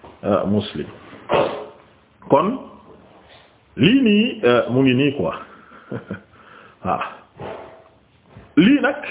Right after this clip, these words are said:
hadis bi boo seetloo, suñu lëkkaale suñu bunt bi dafa leer nañ. Yeneen saa sam dafa tere,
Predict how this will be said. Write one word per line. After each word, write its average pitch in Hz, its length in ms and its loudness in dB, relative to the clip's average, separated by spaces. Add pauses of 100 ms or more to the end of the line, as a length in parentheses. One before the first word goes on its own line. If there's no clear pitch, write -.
(300)
hadis 202 380 0
bi 180 140 4
boo 151 300 4
seetloo, 143 440 2 (1160)
suñu 185 200 6
lëkkaale 175 480 0
suñu 156 160 2
bunt 151 200 4
bi 170 140 4
dafa 143 200 0
leer 139 200 4
nañ. 147 180 0 (1500)
Yeneen 220 260 4
saa 220 240 2
sam 208 140 2
dafa 196 200 2
tere, - 240 0